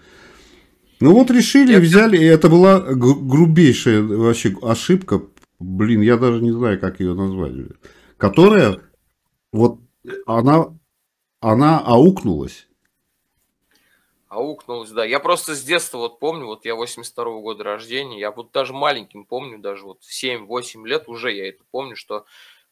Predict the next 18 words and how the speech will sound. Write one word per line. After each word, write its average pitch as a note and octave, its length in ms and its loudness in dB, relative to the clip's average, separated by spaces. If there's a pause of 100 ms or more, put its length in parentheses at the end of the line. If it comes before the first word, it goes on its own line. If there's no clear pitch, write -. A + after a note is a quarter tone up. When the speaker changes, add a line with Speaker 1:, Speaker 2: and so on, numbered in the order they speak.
Speaker 2:
какие C3+ 300 -14
недоумения B2+ 640 -12
были A2+ 220 -14
просто G#2 380 -14
там G2+ 160 -10
в - 80 -20
Крым D#3 300 -8
поехали. A2 400 -10
Раньше E3 380 -4
все D#3 160 -6
же A#2+ 100 -14
в - 60 -20
Крым B2 220 -12
ездили, G#2 420 -20
ну F#2 100 -20
чё - 160 -20
там F#2 200 -20
говорить-то. G2 460 -20